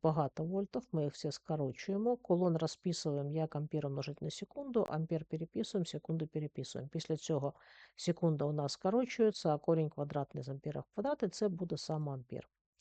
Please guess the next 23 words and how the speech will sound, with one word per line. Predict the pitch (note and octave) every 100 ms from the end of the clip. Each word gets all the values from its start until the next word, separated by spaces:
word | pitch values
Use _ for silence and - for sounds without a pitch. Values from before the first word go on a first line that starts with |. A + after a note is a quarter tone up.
| _
І | G#3+
можемо | G3+ F#3 F3+ E3
спокійно | - D#3+ - D#3+ D3
підставити | D3+ - D#3 C#3+ C#3+
чисельне | - C#3 - D3 C#3
значення | C#3 E3+ G3+ - D#3+ D#3 - -
і | E3+ F3 F3+ F3+ F3+ F#3 F3 - -
порахувати. | D#3+ D#3+ - D3+ C#3+ - D3 _ - - -
Сподіваюсь, | - F3 F#3+ G#3 G3+
що | - F3
ви | E3 F3 E3 - -
після | E3 -
підстановки | C#3+ D#3 - E3 D#3 - -
і | D3 E3 D#3 D3+
обчислень | D#3 - D#3 - C#3+
теж | D3+ D#3
отримали | C#3+ D3+ C#3+ C#3 C3+ C#3+ _ _
приблизно | - D3+ D#3+ D3 D3
дві | C#3 D3+
цілих | - D3+ C#3 D3
одна | D3 C#3+
десята | C#3+ - D3+ - D#3+
ампера, | E3+ F#3 D4 D4